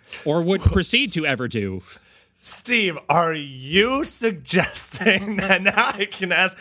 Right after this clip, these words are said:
Speaker 2: that, um, would have been better if England had won the Revolutionary
Speaker 1: For
Speaker 2: War
Speaker 1: in, in the
Speaker 2: for
Speaker 1: ca-,
Speaker 2: the
Speaker 1: in the
Speaker 2: na-
Speaker 1: cases of a lot of the native tribes that fought in that war, yes, it would have been better off had the Loyalists and the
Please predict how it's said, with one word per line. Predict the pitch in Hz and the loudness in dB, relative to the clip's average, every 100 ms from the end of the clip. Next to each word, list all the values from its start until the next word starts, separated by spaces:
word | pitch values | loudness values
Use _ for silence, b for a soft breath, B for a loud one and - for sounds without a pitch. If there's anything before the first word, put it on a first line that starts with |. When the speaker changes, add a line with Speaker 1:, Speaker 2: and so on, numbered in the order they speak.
| B B | B B
Speaker 2:
that, | 208 214 208 185 196 190 185 | 4 4 4 0 0 -2 -6
um, | 175 B B B | -10 B B B
would | 160 170 175 180 214 | -20 -18 -12 2 4
have | 247 226 | 4 0
been | 196 196 | -2 -4
better | 165 226 254 151 160 b b b b _ - | 4 4 4 -4 -6 b b b b _ 2
if | 185 165 | 2 4
England | 208 247 196 185 | 0 0 -2 0
had | 185 | 0
won | 156 214 | 4 2
the | 202 | 2
Revolutionary | 175 180 175 190 196 190 180 175 | -2 -2 0 0 0 0 0 2
Speaker 1:
For | |
Speaker 2:
War | 165 214 294 - | 2 2 0 0
Speaker 1:
in, | 175 190 | 0 2
in | 170 175 | -2 4
the | |
Speaker 2:
for | 214 226 | 4 4
Speaker 1:
ca-, | |
Speaker 2:
the | 214 220 214 208 | 0 -4 -2 2
Speaker 1:
in | 190 | 2
the | 190 | 0
Speaker 2:
na- | |
Speaker 1:
cases | - 208 185 202 196 | 0 0 2 0 -2
of | 156 | -2
a | |
lot | 151 147 160 | -2 -2 -2
of | 160 147 | -4 -6
the | 151 | -6
native | 135 135 143 | 0 0 -2
tribes | - 139 127 143 190 - | -6 -6 -4 -4 -6 -6
that | 127 | -8
fought | - 120 135 | -4 -6 -4
in | |
that | 117 117 | -8 -6
war, | 123 151 | -6 -6
yes, | 127 107 98 127 | -4 -4 -4 -8
it | |
would | 113 123 | -6 -6
have | 113 | -6
been | 104 | -6
better | 113 101 | -4 -4
off | 98 95 | -6 -8
had | - 98 92 | -8 -10 -8
the | 95 | -10
Loyalists | 101 104 101 98 98 - | -8 -6 -6 -8 -10 -10
and | 110 101 95 | -8 -8 -8
the | 95 92 | -8 -8